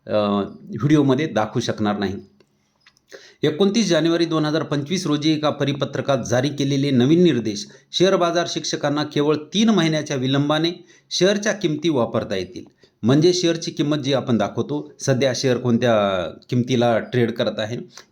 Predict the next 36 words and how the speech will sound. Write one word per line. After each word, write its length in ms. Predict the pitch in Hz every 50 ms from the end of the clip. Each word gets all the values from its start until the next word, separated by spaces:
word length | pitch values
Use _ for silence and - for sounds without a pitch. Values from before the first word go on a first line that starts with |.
| _ -
ते 60 | 185
आपण 300 | 190 185 175 - 190 175
दाखवू 240 | 151 139 120 131 135
शकणार 360 | 120 135 131 - 143 151 143
नाही. 220 | 143 147 143 151 160 160 - - - _
म्हणजेच 340 | - 131 156 175 208 202 208
काय, 180 | 208 170 170 180
आपण 280 | 147 147 - - 170
चार्ट 360 | 156 156 - 170 165 170 160 143
दाखवू 260 | 131 139 135 139 165
शकणार 380 | 135 151 - 147 151 156 147
नाही, 180 | 147 151 156 160 160 - - _ -
शेअरची 360 | - - 156 156 156 156 -
किंमत 320 | 160 - - 135 135 127 120
दाखवू 260 | 110 110 101 - 117
शकणार 340 | 104 - - 101 101 98 92
नाही. 200 | - - 98 -
ती 420 | - - _ _ - 202 - - -
कधी 200 | 196 185 220 220
दाखवू 240 | 202 196 190 180
शकतो? 480 | 185 - 202 - - 202 196 202 202 - -
तीन 160 | 220 233 233
महिन्यापूर्वीची 720 | 226 214 196 202 202 208 202 202 202 196 196 208 202 202 190
किंमत 260 | - 165 160 160 160 156
आपण 260 | 147 135 135 151 147
त्या 200 | 131 131 139 135 117
शेअरची 340 | - - 120 120 117 - 147
दाखवू 260 | 120 113 113 - 143
शकतो, 420 | 135 - 135 - - 175 180 180 180 - - _ -
जी 80 | 117 147
दाखवून 360 | 139 127 120 - 151 143 -
काहीही 360 | - 113 104 104 117 127 123
उपयोग 440 | 131 117 107 104 107 143 151 156 156
नाही. 180 | 151 151 160 160 180 - - _ -
कारण 140 | 135 131
सपोर्ट 460 | 127 127 - - 156 156 - 196 196